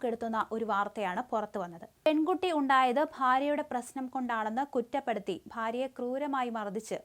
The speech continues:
ഭർത്താവ്. നാലു വർഷമായി നേരിടുന്ന പീഡനത്തിൽ ഒടുവിൽ യുവതി പരാതി നൽകി. ഇരുപത്തൊമ്പതുകാരിയായ യുവതിയാണ് ക്രൂരമായ പീഡനം നേരിട്ടത്. യുവതിയുടെ പരാതിയിൽ ഭർത്താവിനെതിരെ പോലീസ് കേസെടുത്തു. അങ്കമാലി ഞാലൂക്കര സ്വദേശിയാണ്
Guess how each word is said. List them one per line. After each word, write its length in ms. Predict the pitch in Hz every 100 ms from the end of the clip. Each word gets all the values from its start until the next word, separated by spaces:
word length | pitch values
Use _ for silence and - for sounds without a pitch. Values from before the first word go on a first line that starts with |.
| -
ഭർത്താവ്. 420 | 175 - 175 185 - _ _ _ -
നാലു 260 | 254 269 320
വർഷമായി 480 | 311 - 311 294 285 254
നേരിടുന്ന 420 | 262 262 254 254 294 -
പീഡനത്തിൽ 520 | 254 254 269 277 277 269 _ _ -
ഒടുവിൽ 280 | 247 254 254 226 214
യുവതി 260 | 233 240 - -
പരാതി 380 | 214 220 226 240
നൽകി. 260 | 170 170 - _ _ _ - _ -
ഇരുപത്തൊമ്പതുകാരിയായ 1000 | 294 339 349 320 349 359 320 294 285 277 -
യുവതിയാണ് 580 | 233 254 254 277 247 269 -
ക്രൂരമായ 560 | 269 262 294 269 247 233
പീഡനം 380 | - 226 226 226 277
നേരിട്ടത്. 400 | 220 196 190 196 - _ _ _ -
യുവതിയുടെ 400 | 233 240 254 269 262
പരാതിയിൽ 460 | 247 247 254 285 320
ഭർത്താവിനെതിരെ 720 | 277 262 - 311 320 302 269 262 254
പോലീസ് 380 | 226 233 247 254
കേസെടുത്തു. 480 | 233 233 175 - 240 _ _ - -
അങ്കമാലി 480 | 233 240 262 269 285 285
ഞാലൂക്കര 480 | 262 277 311 311 311 320
സ്വദേശിയാണ് 680 | 294 254 254 269 262 240